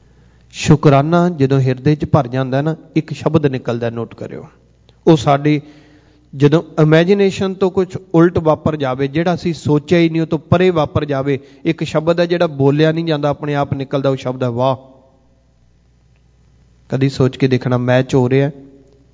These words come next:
ਹਿੱਟ ਲਾਈ ਹੈ, ਬਾਲ ਉੱਪਰ ਜਾ ਰਹੀ ਹੈ, ਦੇਖਣ ਵਾਲੇ ਕੇਵਲ ਦੇਖ ਨਹੀਂ ਰਹੇ, ਅਬਜ਼ਰਵ ਵੀ ਕਰ ਰਹੇ ਨੇ। ਉਹ ਦੇਖਦੇ ਨੇ ਬਾਲ ਦੀ ਸਪੀਡ, ਉਹ ਦੇਖਦੇ ਨੇ ਹੇਠਾਂ ਪਲੇਅਰ ਭੱਜ ਰਿਹਾ ਕੈਚ ਕਰਨ ਦੀ ਸਪੀਡ।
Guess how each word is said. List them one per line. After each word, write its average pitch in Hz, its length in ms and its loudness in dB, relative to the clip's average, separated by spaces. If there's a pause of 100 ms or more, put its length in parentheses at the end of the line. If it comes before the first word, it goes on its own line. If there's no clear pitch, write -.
(680)
ਹਿੱਟ 147 160 4
ਲਾਈ 143 380 4
ਹੈ, 151 120 -2 (580)
ਬਾਲ 135 440 2
ਉੱਪਰ 151 240 0
ਜਾ 135 220 0
ਰਹੀ 147 240 0
ਹੈ, 147 120 0 (380)
ਦੇਖਣ 139 420 0
ਵਾਲੇ 156 260 4
ਕੇਵਲ 147 340 0
ਦੇਖ 135 340 -2
ਨਹੀਂ 170 180 0
ਰਹੇ, 170 260 0
ਅਬਜ਼ਰਵ 139 400 -2
ਵੀ 147 140 2
ਕਰ 123 180 -4
ਰਹੇ 117 160 -4
ਨੇ। 104 160 -14 (1500)
ਉਹ 139 80 6
ਦੇਖਦੇ 151 440 2
ਨੇ 147 100 0
ਬਾਲ 131 340 2
ਦੀ 143 160 0
ਸਪੀਡ, 131 420 -8 (580)
ਉਹ 147 100 4
ਦੇਖਦੇ 143 400 2
ਨੇ 147 140 2
ਹੇਠਾਂ 135 280 0
ਪਲੇਅਰ 151 340 2
ਭੱਜ 131 280 -4
ਰਿਹਾ 139 140 -2
ਕੈਚ 135 300 -6
ਕਰਨ 135 280 -6
ਦੀ 139 100 -2
ਸਪੀਡ। 135 380 -2